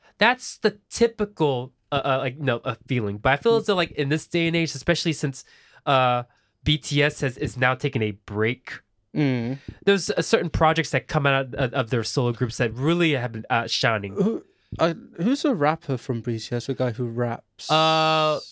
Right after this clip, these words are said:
Speaker 1: R?
Speaker 2: I don't know, but I know I saw
Speaker 1: With
Speaker 2: he,
Speaker 1: Suga?
Speaker 2: he did, like, a solo project or something like that. So yeah, I think they, uh, lots of people, they, they try, they experiment a bit. They try to do their own. Like, I know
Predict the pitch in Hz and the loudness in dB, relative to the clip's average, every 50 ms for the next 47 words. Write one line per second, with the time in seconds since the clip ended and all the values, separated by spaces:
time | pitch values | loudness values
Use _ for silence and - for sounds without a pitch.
0 | - - _ _ _ _ _ - 104 107 113 123 156 190 220 262 277 277 254 - | -20 -20 _ _ _ _ _ -8 -6 -4 -4 -4 -4 -4 -6 -8 -10 -12 -14 -18
1 | 190 190 _ _ _ _ _ _ _ _ _ _ _ _ _ _ _ _ - 135 | -20 _ _ _ _ _ _ _ _ _ _ _ _ _ _ _ _ _ 0 2
2 | 139 131 135 123 127 123 117 143 156 180 208 226 254 262 247 - - 175 180 175 | 2 4 4 2 2 2 4 4 4 4 4 4 4 4 4 4 4 2 2 2
3 | - - - 226 208 202 190 175 175 202 - - - 415 381 - - 175 175 156 | 2 2 2 4 4 4 4 4 2 2 2 2 0 0 -2 -2 -2 -2 0 2
4 | 180 175 170 160 156 147 123 143 131 - - - 170 160 156 151 143 135 117 - | 2 4 4 4 4 4 2 2 0 0 2 4 4 4 4 4 2 0 0 0
5 | - 131 127 123 127 127 - - 139 131 - - 127 120 113 131 127 123 127 135 | 2 2 2 2 0 -2 -2 -2 -4 -2 0 0 -2 -2 -2 -2 -2 0 2 2
6 | 143 147 - - 220 233 233 180 143 143 - 190 185 165 - - - - - - | 2 2 4 4 4 4 4 4 4 2 2 2 0 -2 -4 -8 -16 -20 -20 -18
7 | - - _ - 151 147 139 127 147 - - - 165 156 156 160 - 156 123 - | -20 -4 _ 4 4 4 4 2 -2 -2 0 2 4 6 4 4 2 0 0 2
8 | 139 127 - 127 120 117 120 120 120 127 - - _ - _ - - 175 175 165 | 0 2 2 2 2 2 0 0 -2 -4 -8 -12 _ -20 _ 2 4 4 6 6
9 | - 254 220 - - - - 214 208 208 - - - - 254 254 233 202 165 143 | 6 4 4 2 0 4 4 6 6 6 2 2 4 4 6 6 6 4 2 0
10 | 131 123 117 - 127 117 - 135 139 135 - 160 156 156 - 147 131 139 135 135 | 0 0 -2 -2 -2 -2 0 -2 -2 0 0 0 0 0 -2 -2 -2 0 0 0
11 | 131 123 113 123 123 123 131 135 127 170 190 220 247 233 | 0 0 0 -2 -2 -2 -2 0 2 4 4 4 2 0